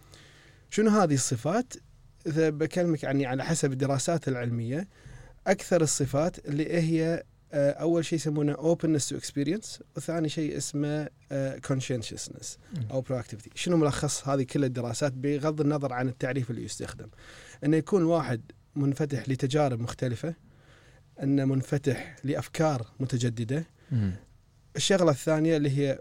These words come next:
Speaker 1: proactivity أو ال-، ال-، conscientiousness هي إنه واحد شخص طموح ومثابر. حتى في يعني، آه، رسالتي الدكتوراه
Speaker 2: مم.
Speaker 1: كنت م-، مركز على هذا الشيء، شنو هي صفات الفريق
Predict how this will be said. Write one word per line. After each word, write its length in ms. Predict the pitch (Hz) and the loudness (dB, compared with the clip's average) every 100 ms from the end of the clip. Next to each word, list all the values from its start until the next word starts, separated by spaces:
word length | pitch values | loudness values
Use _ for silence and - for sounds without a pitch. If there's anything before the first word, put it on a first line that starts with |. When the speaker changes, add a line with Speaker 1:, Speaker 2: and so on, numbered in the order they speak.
| - | -4
Speaker 1:
proactivity 640 | 139 143 135 - 135 135 127 | -4 -2 -6 -4 -6 -4 -8
أو 480 | - 135 123 113 - _ - | -6 -2 -2 -4 -10 _ -8
ال-، 240 | 120 - | -8 -6
ال-، 220 | 120 113 - | -8 -8 -4
conscientiousness 760 | 131 - 151 147 139 160 190 | -4 0 -2 -2 -4 -4 -2
هي 320 | 175 170 170 | 0 2 2
إنه 160 | 160 156 | 0 0
واحد 380 | 156 160 147 139 | 0 -2 -4 -6
شخص 360 | - 143 - | -4 -4 -6
طموح 440 | - 139 139 127 - _ - - | -2 4 4 4 -2 _ -10 0
ومثابر. 600 | 143 147 131 110 95 - - - - - - - - - - - | 2 2 -2 -4 -8 -14 -20 -20 -20 -20 -20 -20 -20 -20 -20 -8
حتى 500 | - 208 - 180 160 - 147 | 0 0 4 4 4 -4 -16
في 380 | 135 147 143 139 | -8 0 4 6
يعني، 580 | 135 120 127 127 123 104 | 4 2 2 2 0 -4
آه، 400 | 131 123 120 120 | -4 -4 -6 -6
رسالتي 400 | 131 165 170 151 | 0 4 4 4
الدكتوراه 640 | 131 131 - 131 139 160 - 113 | -2 -4 -4 -2 -2 -2 -4 -8
Speaker 2:
مم. 60 | 98 - - _ - | -8 -12 -20 _ -2
Speaker 1:
كنت 220 | 165 151 | 0 2
م-، 120 | 147 135 117 - | 0 -2 -6 -10
مركز 640 | 151 156 156 143 170 170 147 | -6 -4 -2 2 2 2 0
على 140 | 135 | 2
هذا 120 | 135 | 2
الشيء، 180 | 123 120 | 0 -4
شنو 160 | - 151 | -2 2
هي 140 | 147 | 2
صفات 460 | - 147 165 160 151 | 0 -4 -2 -2 -2
الفريق 380 | 135 139 147 | -2 0 0